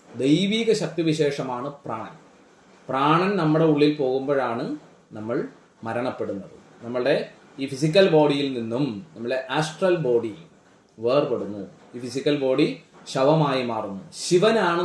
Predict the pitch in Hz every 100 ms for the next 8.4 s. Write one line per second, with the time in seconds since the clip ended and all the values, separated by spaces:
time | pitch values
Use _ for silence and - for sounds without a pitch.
0 | 151 143 151 147 127 123 135 - 107 107
1 | 85 - _ _ _ 139 165 160 160 190
2 | 220 175 170 170 165 165 160 151 156 151
3 | 156 139 131 127 101 - - 143 160 104
4 | - - 147 156 165 160 151 151 151 151
5 | 147 143 135 139 113 - _ - - -
6 | - 147 151 156 151 143 135 127 120 107
7 | - 147 120 - - 147 139 165 156 147
8 | - 139 135 160